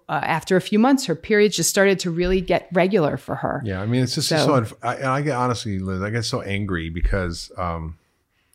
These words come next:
Speaker 2: in doing functional medicine for so many years, people suffer so needlessly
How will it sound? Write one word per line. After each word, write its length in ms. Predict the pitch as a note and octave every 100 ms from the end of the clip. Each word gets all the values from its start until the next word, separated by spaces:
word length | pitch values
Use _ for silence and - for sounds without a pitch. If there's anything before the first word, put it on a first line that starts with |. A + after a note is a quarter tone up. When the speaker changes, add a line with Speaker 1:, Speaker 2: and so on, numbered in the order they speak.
| -
Speaker 2:
in 100 | F#2+
doing 160 | A2+ A2
functional 340 | A#2+ G2+ G2+
medicine 260 | G2+ F2 F#2+
for 60 |
so 140 | - G#2+
many 180 | F#2+ G2
years, 300 | F#2+ F2 -
people 280 | C3+ C#3 G#2+
suffer 420 | - G#2+ - E2+
so 460 | - G#2 G2+ F#2 - _ _ _ _
needlessly 560 | G#2 A2+ G#2 F2 - -